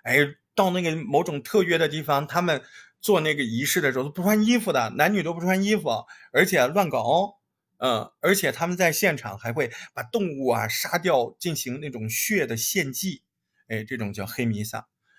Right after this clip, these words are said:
这个戴尔神父提到这个黑弥撒是为什么呢？是前几天这个区的教堂发生了很严重的亵渎神灵的事件，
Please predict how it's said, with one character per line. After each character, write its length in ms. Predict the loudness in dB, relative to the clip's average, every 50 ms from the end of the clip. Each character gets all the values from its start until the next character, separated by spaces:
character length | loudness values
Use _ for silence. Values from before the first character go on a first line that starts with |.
| _ -20 _ _ _
这 140 | 0 2
个 100 | 2 2
戴 420 | 2 0 0 _ 4 4 6 4 4
尔 440 | 2 0 0 0 0 0 0 -2 -4
神 340 | -4 -2 -2 -2 -2 -4
父 520 | -6 -6 -4 -2 -2 -2 -2 -4 -8 -12 _ _ -10
提 220 | -6 -4 0 4
到 160 | 4 4 4
这 80 | 4 2
个 100 | -2 -4
黑 180 | -2 0 0 0
弥 240 | 0 0 -2 -4
撒 360 | -4 -4 -2 0 0 0 0 -2
是 300 | -4 -4 -2 -2 -2 0
为 180 | 0 0 0
什 120 | 0 -2 -6
么 100 | -6 -8
呢？ 180 | -10 -12 -12 _ -18 -20 -18 -18 -16 -18 -18 -16 -12
是 400 | -2 2 4 4 4 2 -2 -4
前 340 | -4 0 4 6 6 6 6
几 200 | 4 0 -2 -4
天 400 | -4 0 0 0 0 0 -4 -10 _ _ _ _ _ _ _ _ _ _
这 160 | 2 2 4 4
个 120 | 2 0
区 200 | -2 -4 -4 -2
的 140 | -2 -2 0
教 240 | 2 2 2 2 2
堂 380 | -2 -6 -8 -8 -8 -10 -12 _ _ _
发 240 | -4 -2 0 0
生 280 | 0 0 0 0 0 0
了 220 | 0 0 -2 -4 -8 -18 -20 -20 _ -4
很 260 | 0 0 0 2 2
严 240 | 2 2 2 2 0
重 220 | 2 0 0 0
的 180 | -4 -8 -8 -10 _ _
亵 340 | 0 2 4 6 6 6 6
渎 260 | 4 2 -4 -4 -4
神 320 | -4 -4 -4 -2 -2 0 0
灵 240 | 0 0 0 -2 -4
的 140 | -4 -4
事 220 | -4 -2 -2 -4 -4
件， 340 | -4 -6 -6 -6 -6 -8